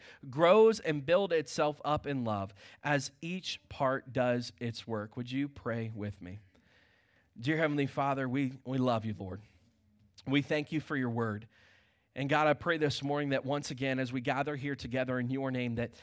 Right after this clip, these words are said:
as we read and listen to your word, God, that it would become a real life experience. Lord, that it would take root in our lives and that there would be fruit that comes out of this that we never could have imagined because you are the God of the harvest.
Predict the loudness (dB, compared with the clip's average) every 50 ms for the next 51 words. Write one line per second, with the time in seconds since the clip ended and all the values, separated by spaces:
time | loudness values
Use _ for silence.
0 | -20 -20 -6 -4 -4 -2 -2 -2 -2 -2 -2 -2 -4 -8 _ _ -4 -2 -2 0
1 | 0 0 0 0 0 0 0 0 -2 -2 -2 -4 -4 -4 -4 -4 -4 -4 -4 -2
2 | -2 -2 -2 -2 0 0 2 2 2 0 0 -2 -2 -2 -2 -2 -2 -2 -2 -2
3 | -2 -4 -6 -4 -4 -4 -4 -4 -6 -6 -4 -4 -4 -6 -6 -8 -12 -20 -20 -14
4 | -4 -4 -4 -2 0 0 2 2 2 0 0 -2 -4 -6 -8 -6 -6 -6 -6 -4
5 | -4 -4 -4 -4 -4 -6 -8 -10 -10 -10 -10 -10 -10 -12 -16 -20 -20 -16 _ -2
6 | -2 0 0 0 0 -2 -2 -2 -2 -4 -4 -4 -4 -4 -4 -4 -4 -6 -4 0
7 | 0 0 0 -2 -2 -2 0 0 -2 0 -2 -2 -2 -2 -4 -4 -2 -2 -2 -2
8 | -2 -2 -2 -2 -2 -2 -4 -4 -4 -4 -6 -6 -4 -4 -6 -6 -4 -4 -4 -4
9 | -4 -2 -2 0 0 0 -2 -2 -4 -4 -4 -4 -6 -6 -4 -4 -4 -2 0 -2
10 | -2 -2 -2 -6 -6 -6 -4 -4 -2 -2 -2 -2 -2 -2 -2 -4 -4 -6 -6 -6
11 | -8 -6 -6 -6 -6 -6 -6 -6 -6 -6 -4 -6 -2 -2 0 0 0 0 -2 -4
12 | -4 -4 -6 -8 -8 -8 -10 -10 -10 -10 -12 -14 -16